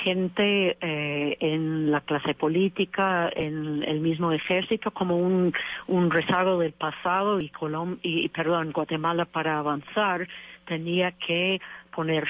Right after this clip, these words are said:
fin a, a esta guerra de gue-, de guerrillas, igual que había hecho, eh, El Salvador y, y Nicaragua en Centroamérica. Em, en Colombia, pues,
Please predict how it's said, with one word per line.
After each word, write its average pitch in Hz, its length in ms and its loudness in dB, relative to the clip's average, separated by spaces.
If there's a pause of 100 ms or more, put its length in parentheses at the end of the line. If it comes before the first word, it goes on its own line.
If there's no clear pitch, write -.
(100)
fin 165 360 2 (300)
a, 151 540 0
a 151 80 2
esta 165 240 0
guerra 170 400 2
de 156 160 2
gue-, 160 360 -2
de 151 260 -2
guerrillas, 180 520 2 (140)
igual 170 640 0
que 160 400 0
había 156 360 -2
hecho, 165 600 0 (380)
eh, 151 220 -4
El 151 220 0
Salvador 165 760 2
y, 156 360 -2
y 147 160 -6
Nicaragua 147 640 -2
en 139 80 0
Centroamérica. 147 920 -2 (440)
Em, 160 460 2 (100)
en 170 420 4
Colombia, 196 840 2
pues, 165 160 -2